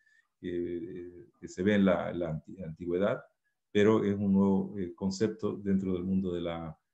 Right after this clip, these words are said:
eh, psicología. Entonces, el daño moral en los profesionales de sanidad, eh, ¿qué es lo que,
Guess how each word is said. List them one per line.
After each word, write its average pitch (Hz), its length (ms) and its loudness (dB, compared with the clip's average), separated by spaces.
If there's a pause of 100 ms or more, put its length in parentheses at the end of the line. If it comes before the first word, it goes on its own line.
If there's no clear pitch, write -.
(140)
eh, 87 380 -6
psicología. 90 720 -2 (1700)
Entonces, 139 320 6
el 127 80 6
daño 156 200 8
moral 139 440 6
en 113 80 4
los 107 180 4
profesionales 120 540 4
de 110 80 6
sanidad, 98 520 4 (160)
eh, 95 320 -2
¿qué 113 180 4
es 110 40 4
lo 110 220 2
que, 95 420 4